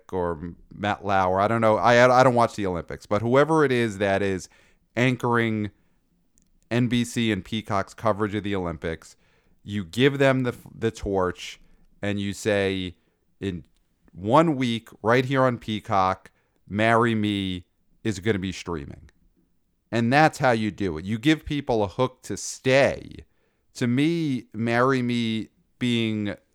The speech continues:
thrown day and date on Peacock the same time that the Olympics is already airing, that the big game is already airing, it's just overkill. They could have got a bigger opening weekend. Again, I agree the, the rom-com genre at the theater is a tough sell,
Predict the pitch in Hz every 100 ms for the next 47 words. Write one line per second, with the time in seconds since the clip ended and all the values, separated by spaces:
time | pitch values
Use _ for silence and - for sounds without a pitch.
0 | _ _ - 117 120 120 107 110 110 104
1 | 104 101 98 - 110 - 98 - 98 -
2 | 110 107 101 98 95 _ _ - 117 113
3 | 107 98 101 95 98 120 127 - 104 101
4 | 98 98 95 95 92 90 90 - 82 123
5 | 117 113 104 98 92 92 92 90 87 85
6 | 82 82 80 - _ _ _ _ - 123
7 | - 139 120 117 160 117 98 - - -
8 | - _ _ _ _ _ - 120 120 -
9 | 214 185 170 156 127 120 110 107 98 95
10 | 85 76 - - 85 127 131 123 113 98
11 | 117 117 98 98 - 101 101 110 110 123
12 | 110 107 110 101 101 104 101 101 - _
13 | _ _ - 113 110 104 110 113 107 107
14 | 90 90 110 95 - 135 127 117 113 104